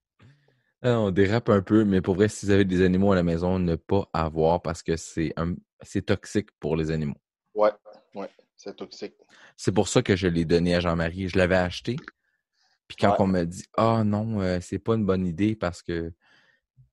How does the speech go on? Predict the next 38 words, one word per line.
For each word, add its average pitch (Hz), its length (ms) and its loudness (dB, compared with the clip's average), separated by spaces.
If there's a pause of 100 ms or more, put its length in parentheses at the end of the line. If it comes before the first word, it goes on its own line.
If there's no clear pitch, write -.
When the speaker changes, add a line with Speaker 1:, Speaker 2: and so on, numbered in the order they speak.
(180)
Speaker 1:
si - 160 -20
tu - 160 -12
vas 95 80 0
avoir 92 240 0
des, 90 200 0
si - 140 -14
t'as 101 140 2
des 98 180 -2
enfants 98 380 0
ou 104 80 -2
des 90 160 -4
animaux, 90 420 0
ils 104 60 -2
peuvent - 260 -4
être 85 160 -2
intoxiqués 85 540 -8
par 82 160 -4
la 85 100 -4
plante. » 87 240 -2
Je 92 60 -10
suis - 100 -14
comme, « 80 180 -6
Mais 80 120 -6
pourquoi 92 320 2
vous 104 140 0
la 92 180 2
vendez 92 680 -2
de 92 160 -4
bord ? » 90 420 -6 (640)
Ben, 117 60 0
il 113 60 4
y - 20 4
a 120 40 2
des 104 120 2
gens 104 220 6
Speaker 2:
Ouais. 107 40 -2
Speaker 1:
qui 143 120 -4
l'achètent. 123 640 -4